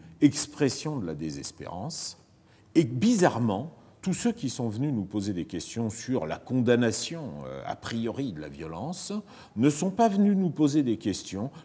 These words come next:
lorsqu'à Sivens il y a eu des grèves de la faim, qui étaient également une expression de cette désespérance. Donc clairement,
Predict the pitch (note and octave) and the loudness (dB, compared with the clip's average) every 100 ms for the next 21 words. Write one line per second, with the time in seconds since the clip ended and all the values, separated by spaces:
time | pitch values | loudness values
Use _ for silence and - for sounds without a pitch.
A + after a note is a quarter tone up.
0 | - A2+ - A#2+ - - F2+ G#2 A#2+ - | -2 -2 -2 -4 -4 -4 -6 -4 -4 -6
1 | E2 E2+ F2 G2 G2+ D2+ D#2+ G#2+ E2 E2+ | -8 -6 -6 -6 -6 -6 -4 -6 -6 -6
2 | F2 - A3 - E3 C3+ B3 B3+ D3 B2 | -6 -6 -8 2 4 4 4 4 6 6
3 | A2+ G3+ F#3+ - - - G2 F#2 - F2+ | 6 2 -4 -12 -20 -12 -8 -8 -8 -10
4 | E2 - F#2+ - E2 D2 D2+ C#2+ - - | -8 -6 -6 -6 -10 -10 -10 -10 -12 -14
5 | - B1+ - - - - - - A2+ A#2+ | -18 -18 -14 -16 -16 -20 -20 -6 2 2
6 | F#2 - - - A3 F3+ C#3+ C3+ A#3+ - | 0 -6 -8 6 8 10 8 6 4 -2